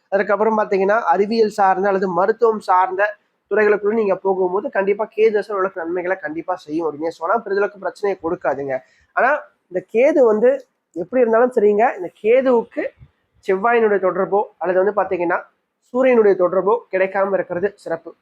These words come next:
ஏன்னா சனி, சனி கேது சேர்க்கை வந்து அதிகமா ஆன்மீக ஈடுபாட்டுல கொண்டு போயிடும். ஆனா கேது செவ்வாய், கேது சூரியன் சேர்க்கை வந்து, கேது சந்திரன் சேர்க்கை ரொம்ப மோசமானதுங்க இருக்கிறதுலே. கேதுவோட சூரியன் சேர்ந்தாலும் தப்பு தான்,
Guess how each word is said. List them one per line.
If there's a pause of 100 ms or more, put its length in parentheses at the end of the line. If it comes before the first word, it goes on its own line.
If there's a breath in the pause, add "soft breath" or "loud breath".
(380)
ஏன்னா
சனி, (500)
சனி
கேது
சேர்க்கை
வந்து
அதிகமா
ஆன்மீக
ஈடுபாட்டுல
கொண்டு
போயிடும்.
ஆனா (600)
கேது
செவ்வாய், (120)
கேது
சூரியன்
சேர்க்கை
வந்து, (140)
கேது
சந்திரன்
சேர்க்கை
ரொம்ப
மோசமானதுங்க
இருக்கிறதுலே. (600)
கேதுவோட (200)
சூரியன்
சேர்ந்தாலும்
தப்பு
தான்,